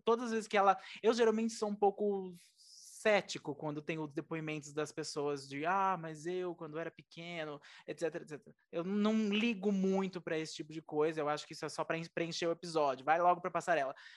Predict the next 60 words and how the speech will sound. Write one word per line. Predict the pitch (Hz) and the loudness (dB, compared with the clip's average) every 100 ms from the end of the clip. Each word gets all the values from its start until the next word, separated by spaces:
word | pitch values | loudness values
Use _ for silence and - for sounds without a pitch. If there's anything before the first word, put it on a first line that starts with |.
| - - | -18 0
Mas | 180 202 | 2 2
quando | - 240 294 | 4 4 6
a | 285 | 4
Gottmik | 196 185 185 185 170 - 156 | 4 2 2 -4 -8 -10 -8
me | 165 | -6
dá | 151 165 170 180 | 2 6 10 10
o | 156 | 8
passado | - 139 170 151 139 | 2 2 4 4 2
dela | 143 143 | 0 0
um | |
pouco, | 135 160 - | 0 -2 2
fala | 147 147 | 2 2
da | 139 | -4
irmã, | 123 165 196 294 160 | -2 4 6 8 6
fala | 160 147 | 2 0
sobre | 131 131 | -6 -18
os | |
pais, | - 180 190 196 185 156 | 4 8 8 8 6 4
fala | 165 160 | 0 -2
sobre | 170 151 | -6 -4
família | 156 175 196 | -2 0 0
com | 175 | 0
o | 151 | -4
RuPaul, | 147 202 - _ _ - | 2 2 2 _ _ -2
me | 185 | 2
interessa. | 180 156 - - - _ _ | 4 4 2 -10 -20 _ _
Eu, | 170 170 175 | 4 6 6
ela | 165 175 185 | 8 10 10
é, | 180 180 | 10 12
eu | 185 | 10
acho | 180 180 185 | 10 6 -2
fascinante, | 180 190 208 190 143 131 | 0 0 2 0 0 -4
assim, | 147 | -6
eu | 139 | 2
quero | 165 165 | 2 2
saber | 180 160 170 | 0 2 2
qual | 156 139 | 2 0
é | 131 | -2
a | 131 | -4
história | 135 143 139 | -4 -4 -4
dela, | 127 131 | -6 -6
eu, | 127 - | -6 -6
porque | 147 165 | -6 4
eu | 156 | 6
acho | 156 - | 6 6
que | |
ela | 156 | 2
é | 156 | 2
uma | 156 | 0
participante | 156 - 160 - | -2 -4 -8 -6
que | 160 | -6
jamais | 160 170 180 190 226 | -4 -2 -2 -2 -2
tinha | 220 208 | -6 -10
sido | 202 190 | -8 -6
imaginada | 190 190 180 175 175 | -4 -4 -4 -6 -4
como | 180 | -8
possível | 175 214 - 208 202 156 135 | -8 -12 -8 -6 -4 0 0
pro | 135 147 | -2 -6
começo | 147 139 135 | -4 -6 -6
daquele, | 135 139 | -8 -10